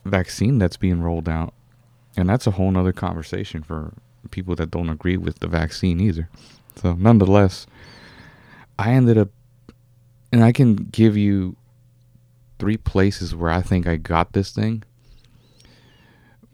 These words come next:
My, my assumption would be that I got it from going to the gym.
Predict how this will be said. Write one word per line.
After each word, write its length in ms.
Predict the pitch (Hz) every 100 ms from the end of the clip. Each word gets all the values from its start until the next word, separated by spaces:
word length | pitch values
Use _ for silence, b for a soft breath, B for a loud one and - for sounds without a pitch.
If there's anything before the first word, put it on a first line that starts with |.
| -
My, 840 | 95 90 95 95 98 98 104 107 _ _ _ _ _ _ _ _ _ _ _ _ _ _ _ _ _ _ _
my 880 | - 110 107 107 110 113 120 120 - - _ _ _ _ _ _ _ _
assumption 680 | 104 - 117 117 113 127 120
would 120 | 98
be 140 | 98 101
that 160 | 92
I 120 | 90
got 260 | 92 92 90
it 120 | -
from 520 | - 87 82 80 78 80
going 240 | 90 87
to 120 | 85
the 100 | 80
gym. 420 | 76 85 78 78